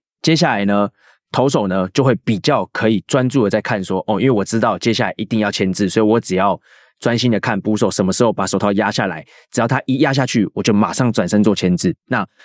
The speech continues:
也可以杀个跑者措手不及这样子。好，那这个就会是 team defense 也会做的一个项目，就是去做一些战术的配合。那当然，其实练的东西绝对不止我所讲的这么简单而已啦，其实还有很多很多其他的。只是我今天在自己 re 稿的时候，其实我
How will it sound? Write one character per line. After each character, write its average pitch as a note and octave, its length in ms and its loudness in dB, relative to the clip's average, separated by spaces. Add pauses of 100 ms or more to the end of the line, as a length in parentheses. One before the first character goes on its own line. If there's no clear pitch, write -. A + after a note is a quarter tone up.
(100)
也 G#2 100 4
可 B2 140 2
以 A2 40 2
杀 A2 240 0
个 F#2+ 300 -2
跑 G#2 220 0
者 F#2 140 0
措 B2+ 140 0
手 F#2+ 120 0
不 G2 120 0
及 F2 160 -6
这 D#2+ 100 -4
样 E2 120 -6
子。 - 100 -14 (220)
好， G#2 140 0
那 C#3 100 2
这 F3+ 80 0
个 E3 80 4
就 D#3 100 4
会 D3 120 4
是 C3+ 180 2
team C#3+ 180 2
defense B2 480 0
也 G#2 160 0
会 C3+ 140 4
做 C3+ 160 2
的 G2 100 0
一 G#2 120 0
个 G2+ 80 0
项 F#2+ 240 -2
目， F2+ 180 -4
就 G#2 100 -2
是 F#2+ 380 0
去 A#2 140 0
做 A2 200 2
一 G#2 60 2
些 G2+ 220 -2 (100)
战 B2+ 180 0
术 A2+ 140 -6
的 F#2+ 80 -2
配 G#2 220 -2
合。 E2+ 200 -8 (380)
那 D3+ 80 6
当 F#3 140 2
然， C#3 160 0
其 A#2+ 160 -2
实 G#2+ 300 4
练 E3 140 2
的 A2+ 60 0
东 A#2 140 2
西 B2 100 2
绝 A2 120 2
对 A2+ 100 4
不 C3+ 100 2
止 F2 320 -4
我 F2+ 220 2
所 A2 180 2
讲 F2 220 -2
的 E2 260 -4 (220)
这 C3+ 140 0
么 G#2 80 -2
简 F2 200 -2
单 G2 220 -4
而 F#2 100 0
已 F2+ 80 -2
啦， D2 200 -6
其 - 120 -4
实 G#2 60 2
还 G#2+ 120 0
有 A2+ 60 2
很 F2+ 220 -6
多 G2+ 180 2
很 F#2 120 -2
多 F2+ 120 0
其 F#2+ 200 -2
他 F2 180 -2
的。 F2+ 100 -4 (280)
只 C3 80 2
是 D#3+ 60 6
我 D3+ 100 2
今 B2+ 100 0
天 D3 160 4
在 C3+ 300 -2
自 E3+ 100 2
己 A#2 80 4
re G2 180 2
稿 F#2 180 -4
的 F#2 40 -6
时 F2+ 140 -8
候， G2+ 80 0
其 C3+ 100 0
实 C#3+ 80 6
我 D3 180 4